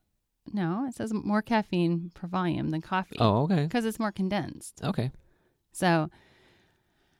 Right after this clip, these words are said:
Speaker 1: guess what country grows the most coffee in the world?
Speaker 2: Um, someplace in South America.
Speaker 1: Yes.
Speaker 2: Colombia.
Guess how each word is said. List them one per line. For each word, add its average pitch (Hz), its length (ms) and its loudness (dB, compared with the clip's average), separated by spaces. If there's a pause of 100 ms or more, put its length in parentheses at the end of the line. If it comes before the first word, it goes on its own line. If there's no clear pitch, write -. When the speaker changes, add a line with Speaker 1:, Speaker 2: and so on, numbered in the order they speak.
(320)
Speaker 1:
guess 226 280 6
what 220 320 2
country 202 500 0
grows 170 320 -4
the 170 100 -6
most 160 220 -4
coffee - 360 -12
in 131 100 -8
the - 80 -10
world? - 420 -12 (440)
Speaker 2:
Um, 85 400 6
someplace 104 540 2
in 90 80 -4
South 87 240 2
America. 73 500 -4 (100)
Speaker 1:
Yes. - 320 -10 (800)
Speaker 2:
Colombia. 82 400 4